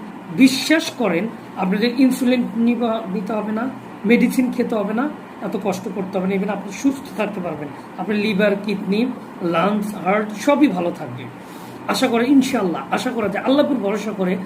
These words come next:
আপনারা যদি শুরু করেন অবশ্যই পারবেন। চলুন আপনার ডায়েট চার্টটা আমরা শুনি। ডায়েট চার্টটা হচ্ছে সকালে মর্নিংয়ে একদম ঘুম থেকে উঠেই আপনারা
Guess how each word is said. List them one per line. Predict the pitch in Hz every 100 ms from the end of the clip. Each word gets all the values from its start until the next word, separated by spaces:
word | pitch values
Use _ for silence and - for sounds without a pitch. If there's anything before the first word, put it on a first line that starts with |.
| - -
আপনারা | 175 - 190
যদি | 185 196
শুরু | 190 208 196
করেন | 247 269
অবশ্যই | 160 - 180
পারবেন। | 156 123 - - - - -
চলুন | - 269 320 349 - -
আপনার | 175 185 214
ডায়েট | 202 208
চার্টটা | - 208 220
আমরা | 202
শুনি। | 208 - 202 302 - - - - - - - - - - - - - - - 160
ডায়েট | 247 269 269
চার্টটা | 370 - - 359
হচ্ছে | 294 247 - 233 202 277 - - - - -
সকালে | - 302 294 359 240
মর্নিংয়ে | 196 196 269 294 269 196 - - -
একদম | 214 214 285
ঘুম | 190 190 285
থেকে | - 269 302
উঠেই | - 262 185 233 214 262 - - - - - - - -
আপনারা | 202 240